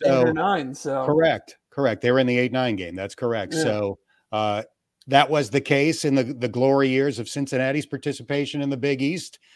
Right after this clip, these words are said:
Speaker 1: You know, the one year where, where eleven teams made it and they were among them. So it will be good to have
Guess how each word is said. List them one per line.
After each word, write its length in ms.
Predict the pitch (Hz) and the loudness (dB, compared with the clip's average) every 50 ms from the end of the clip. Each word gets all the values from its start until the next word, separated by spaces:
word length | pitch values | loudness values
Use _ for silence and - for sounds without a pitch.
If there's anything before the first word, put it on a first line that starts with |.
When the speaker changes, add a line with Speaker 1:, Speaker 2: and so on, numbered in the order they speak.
| _ _ _ _ | _ _ _ _
Speaker 1:
You 60 | - 127 | -12 -8
know, 40 | |
the 80 | 120 120 | -6 -4
one 180 | 113 123 127 123 | -2 -2 0 0
year 120 | 120 123 | 0 0
where, 220 | 123 120 120 131 | 0 0 -2 -2
where 180 | 135 123 120 117 | -4 -4 -4 -4
eleven 380 | 113 113 120 123 113 123 120 117 | -2 0 -2 -2 0 -2 -4 -4
teams 360 | - 139 127 123 120 110 104 | -4 -4 -2 -2 -4 -4 -4
made 240 | 113 117 117 123 139 | -4 -4 -2 -2 -4
it 120 | 147 113 | -6 -6
and 80 | 107 113 | -8 -8
they 80 | 117 | -6
were 160 | 117 120 113 | -4 -4 -4
among 320 | 110 104 110 113 120 123 120 | -4 -4 -4 -4 -4 -4 -4
them. 220 | 127 131 135 135 | -4 -2 -2 -4
So 400 | 131 - - 113 113 107 101 - - _ _ _ _ _ _ _ | -4 -4 -2 -2 -2 -2 -4 -6 -10 _ _ _ _ _ _ _
it 200 | 127 135 135 - | -2 -2 -2 0
will 240 | 110 120 127 131 131 | 0 2 2 2 4
be 160 | 107 135 123 | 2 0 -2
good 320 | 107 92 131 135 127 117 - | -2 0 0 0 0 0 0
to 80 | - 110 | -4 -4
have 420 | 98 113 113 113 110 104 - - | -2 -2 -2 -2 -2 -2 -6 -12